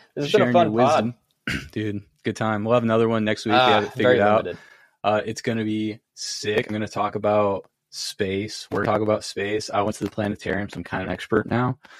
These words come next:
Speaker 2: So keep an eye on that. I think I'm going back this week. Pretty freaking pumped. So, uh, check us out on the socials.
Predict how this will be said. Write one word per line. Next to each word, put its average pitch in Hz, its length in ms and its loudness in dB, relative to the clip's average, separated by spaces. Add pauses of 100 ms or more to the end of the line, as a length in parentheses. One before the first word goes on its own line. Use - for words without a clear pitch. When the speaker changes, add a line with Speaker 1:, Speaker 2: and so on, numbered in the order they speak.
(180)
Speaker 2:
So 101 240 0
keep 120 240 -6
an 113 60 -4
eye 107 120 0
on 101 100 -2
that. 107 140 -2
I - 60 -8
think 156 160 0
I'm 156 40 0
going 113 200 2
back 101 200 4
this - 180 -10
week. - 200 -10
Pretty 101 180 -6
freaking - 300 -16
pumped. 92 340 -10
So, 90 220 -6 (800)
uh, 101 320 6
check - 260 -4
us - 160 -2
out 113 340 2
on 101 720 -4 (540)
the 95 100 -8
socials. - 800 -6